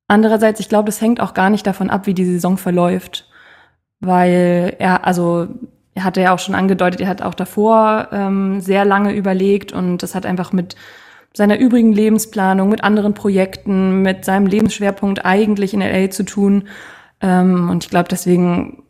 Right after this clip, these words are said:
ja, wie die Saison läuft oder nicht läuft, hat da wahrscheinlich auch gar nicht so einen großen Einfluss drauf, weil er offenbar einfach auch ein sehr spontaner Mensch ist, der da irgendwie nach Bauchgefühl und Herz geht und dann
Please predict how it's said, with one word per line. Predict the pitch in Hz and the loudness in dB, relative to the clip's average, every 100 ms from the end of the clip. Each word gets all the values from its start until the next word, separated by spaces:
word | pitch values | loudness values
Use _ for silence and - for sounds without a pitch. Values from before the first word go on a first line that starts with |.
| - | -4
ja, | 175 180 180 | 0 2 2
wie | 185 | 2
die | 190 190 | 0 0
Saison | 185 180 | 0 2
läuft | 175 196 202 | 2 2 0
oder | 190 | 0
nicht | 180 202 | 0 0
läuft, | 214 208 214 - - | 0 0 0 -6 -10
hat | 196 | -4
da | 196 | -2
wahrscheinlich | 185 180 196 196 | 0 0 0 0
auch | 185 | -2
gar | 196 | 0
nicht | 208 202 | 0 2
so | |
einen | 214 | 0
großen | 202 208 190 | 0 -2 -2
Einfluss | 202 269 - 185 | 0 0 -2 -6
drauf, | - 170 190 196 | -4 -2 0 0
weil | 175 175 175 - | 0 0 -2 -6
er | - 175 185 | -6 -4 -4
offenbar | 180 190 175 | -4 -2 -2
einfach | 180 175 - - | -2 -4 -8 -12
auch | - - | -8 -4
ein | 185 | -4
sehr | - - 180 | -4 -4 -4
spontaner | - 185 - 185 214 220 | -2 -4 0 2 4 4
Mensch | 208 214 - | 4 2 0
ist, | 196 196 - - - - - _ | -4 -6 -10 -20 -20 -20 -20 _
der | 180 | -6
da | - | -2
irgendwie | 190 190 185 | -2 -2 0
nach | 175 175 - - _ _ _ _ | 0 -2 -8 -18 _ _ _ _
Bauchgefühl | 190 190 214 - 208 208 202 | -2 -2 -6 -2 2 2 4
und | 190 185 | 2 0
Herz | 185 185 208 - | 0 0 0 -4
geht | 202 208 202 | -2 0 -2
und | - 180 180 180 | -4 -2 0 -2
dann | 175 175 180 | -2 -2 -2